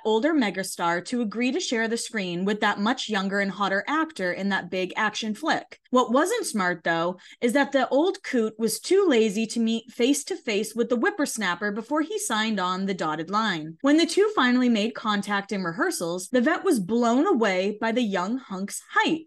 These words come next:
He was a foot taller than he had expected. That's why there are no full-body shots of the two stars in the whole film. The vintage sex symbol wore super high platforms whenever he had a scene with his co-star.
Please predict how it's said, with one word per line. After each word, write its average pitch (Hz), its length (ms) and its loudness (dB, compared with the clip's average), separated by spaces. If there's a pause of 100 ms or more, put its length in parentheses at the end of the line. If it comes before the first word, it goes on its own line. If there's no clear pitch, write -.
He 320 100 6
was 302 140 8
a 339 80 6
foot 480 340 -2
taller 339 400 2
than 294 140 2
he 269 140 4
had 269 120 0
expected. - 800 -6
That's 302 380 2
why 226 480 0
there 240 200 2
are 226 160 0
no 226 280 2
full-body 294 600 0
shots 208 380 -6
of 214 60 -8
the 202 60 -6
two 285 280 4
stars 214 440 0
in 226 160 -2
the 202 80 -2
whole 214 260 0
film. 339 540 0
The 262 120 4
vintage 392 540 0
sex 392 420 -4
symbol 190 460 0
wore 226 160 2
super 320 480 2
high 233 380 -2
platforms 185 880 -2
whenever 254 420 2
he 320 200 4
had 254 180 2
a 269 40 0
scene 185 360 -4
with 180 140 -4
his 185 160 -4
co-star. 175 840 0